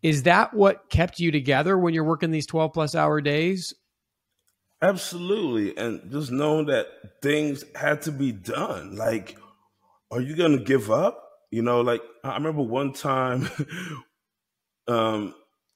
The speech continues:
Speaker 2: some, some, uh, construction cleanup guy moved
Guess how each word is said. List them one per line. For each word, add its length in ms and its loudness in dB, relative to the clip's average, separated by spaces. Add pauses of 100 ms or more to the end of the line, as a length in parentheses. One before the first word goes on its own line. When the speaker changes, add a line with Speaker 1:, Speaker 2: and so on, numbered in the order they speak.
Speaker 2:
some, 420 -6 (120)
some, 380 -6
uh, 400 -2 (600)
construction 1080 -4 (100)
cleanup 400 -2
guy 260 4
moved 880 0